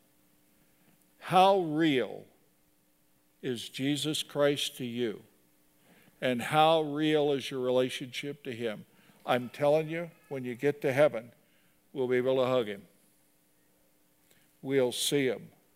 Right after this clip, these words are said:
We'll walk and talk with him. And he will be our Savior throughout all eternity. What a wonderful Savior.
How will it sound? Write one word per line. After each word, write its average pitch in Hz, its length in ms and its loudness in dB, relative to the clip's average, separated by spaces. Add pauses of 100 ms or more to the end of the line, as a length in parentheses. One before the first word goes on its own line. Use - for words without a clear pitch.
(420)
We'll 131 240 4
walk 147 460 4
and 156 180 -16
talk 139 380 -2
with 127 180 -10
him. 113 260 -6 (1400)
And 117 240 -4
he 143 280 0
will 143 220 -2
be 135 240 -2
our 131 200 2
Savior 135 680 -4
throughout 127 580 -2
all 117 520 0
eternity. 95 600 -14 (1160)
What 143 180 2
a 117 40 -4
wonderful 113 420 -8
Savior. - 540 -8